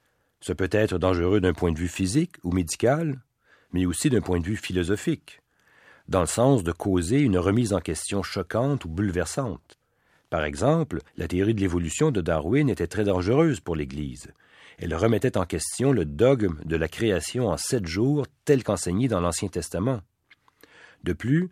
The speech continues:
cette idée de Darwin impliquait que l'humain n'est qu'un animal parmi d'autres, ce qui rejetait le côté sacré de l'homme. Quel serait aujourd'hui l'équivalent de cette idée ?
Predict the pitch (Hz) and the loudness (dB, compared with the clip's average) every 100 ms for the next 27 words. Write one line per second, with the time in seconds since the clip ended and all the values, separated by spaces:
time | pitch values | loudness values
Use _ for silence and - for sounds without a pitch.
0 | _ - 95 87 98 123 98 85 95 151 | _ -10 -8 -4 -2 0 2 2 2 2
1 | 120 - 95 - 147 156 92 85 92 147 | 2 0 -6 -2 -2 -2 -2 0 2 4
2 | 120 90 92 95 104 143 147 - 92 87 | 2 0 0 2 2 2 0 0 0 0
3 | 90 82 71 - - - - 87 101 101 | 0 0 -6 -14 -20 -18 -12 -4 0 2
4 | 110 104 - 143 - 90 107 - 131 - | 2 2 2 2 0 -2 -2 0 0 0
5 | 160 113 82 82 67 60 - _ _ _ | -2 0 0 0 -2 -10 -20 _ _ _
6 | _ _ _ _ _ - 165 - 131 143 | _ _ _ _ _ 2 2 4 2 4
7 | 104 98 90 143 120 - 90 95 131 98 | 2 0 2 2 0 -2 0 2 2 2
8 | 80 82 - 67 | -2 -6 -8 -14